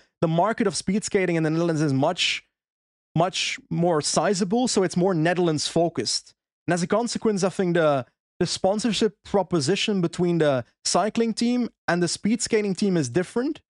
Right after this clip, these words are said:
So either they found a sponsor already for the cycling team that doesn't like the speed skating part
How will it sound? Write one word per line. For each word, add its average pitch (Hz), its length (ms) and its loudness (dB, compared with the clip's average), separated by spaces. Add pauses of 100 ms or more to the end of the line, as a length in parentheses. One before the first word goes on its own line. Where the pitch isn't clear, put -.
(600)
So 185 460 2 (340)
either 175 480 2 (280)
they 160 100 0
found 175 400 -2
a 262 40 0
sponsor 247 400 -2
already 233 240 2
for 226 220 0
the 220 60 -2
cycling 233 380 0
team 233 220 0
that 160 160 0
doesn't 160 240 0
like 147 220 2
the 135 60 -2
speed 170 280 -2
skating 208 340 0
part 254 380 -4